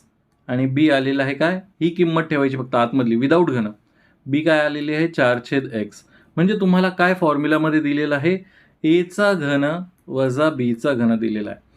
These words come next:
आतापर्यंत भरपूर रट्टाबाज जे पोपट आहेत, जे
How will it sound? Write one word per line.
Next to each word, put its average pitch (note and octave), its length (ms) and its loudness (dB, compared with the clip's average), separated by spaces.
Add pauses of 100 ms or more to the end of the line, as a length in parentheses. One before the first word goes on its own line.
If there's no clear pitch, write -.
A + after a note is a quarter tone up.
(220)
आतापर्यंत D3 500 0
भरपूर C3+ 400 0 (200)
रट्टाबाज C#3+ 640 2
जे D#3+ 100 0
पोपट D#3+ 360 0
आहेत, C#3 220 -2 (920)
जे B2 220 0